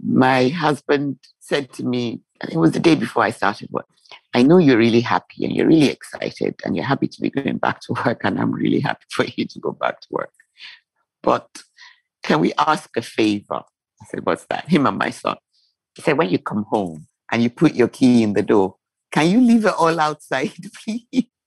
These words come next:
I promised I would. And that made a huge difference. I mean, I said earlier about the sort of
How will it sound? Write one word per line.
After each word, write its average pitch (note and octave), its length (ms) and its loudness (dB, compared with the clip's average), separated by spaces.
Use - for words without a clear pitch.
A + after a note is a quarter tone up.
I C#3+ 160 2
promised C#3+ 460 -4
I A2 60 -2
would. A2+ 420 -6
And A#2 520 0
that B2+ 220 0
made A2 360 -4
a G2 40 -6
huge G2 280 -8
difference. - 540 -8
I C3 80 -4
mean, C3+ 160 0
I B2 80 0
said C3+ 240 -2
earlier B2 340 0
about G2+ 340 -2
the G2+ 140 -4
sort - 240 -6
of F#2+ 160 -2